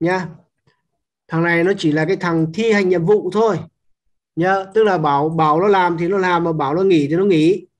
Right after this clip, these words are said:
tức là th-, thằng này nó chỉ là thằng thi hành nhiệm vụ, còn cái thằng này mới là cái thằng quyết định nhá, chúng ta phải hiểu như vậy. Thế mới nó, nó mới gọi là cái thằng điều khiển.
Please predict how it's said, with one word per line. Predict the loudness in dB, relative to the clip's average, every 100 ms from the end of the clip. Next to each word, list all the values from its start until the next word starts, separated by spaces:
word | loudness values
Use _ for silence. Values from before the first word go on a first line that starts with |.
| -14
tức |
là | -10 -8
th-, | -8 -14 -10
thằng | -6
này | -4
nó | -4
chỉ | -4 -6
là | -6
thằng | -6 -6
thi | -2
hành | 0 0
nhiệm | -2
vụ, | -2 -6 -6 _ _ _ _ _ _ _
còn | -10 -6
cái | -6
thằng | -2
này | 0 2
mới | 0
là | 0
cái | -2
thằng | -4 -4
quyết | 0
định | 0 -2 _ _ _ _ _ _ _ -4
nhá, | -2 -2
chúng | -4 -6
ta | -4
phải | -2
hiểu | -2 -2
như | -2
vậy. | -4 -8 _ _ _ _ _ _ _ _
Thế | -4 2
mới | 4
nó, | 4 2
nó | 2
mới | 2
gọi | 2 0
là | -2
cái | -2
thằng | -2
điều | 0 0
khiển. | 0 -2 -2 -6